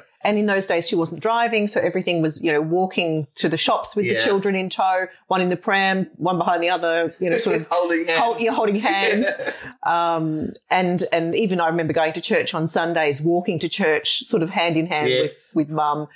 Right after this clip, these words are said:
Speaker 1: And often dad was working on the weekend too, so it was
Speaker 2: Right.
Speaker 1: just mum and the children.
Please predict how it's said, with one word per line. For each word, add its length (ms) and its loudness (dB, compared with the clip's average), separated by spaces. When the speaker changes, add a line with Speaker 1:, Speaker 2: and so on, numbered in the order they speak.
Speaker 1:
And 120 0
often 180 0
dad 180 2
was 140 0
working 300 0
on 80 0
the 60 0
weekend 360 0
too, 240 0
so 140 0
it 60 0
was 100 0
Speaker 2:
Right. 60 0
Speaker 1:
just 80 0
mum 160 2
and 80 0
the 40 -2
children. 480 0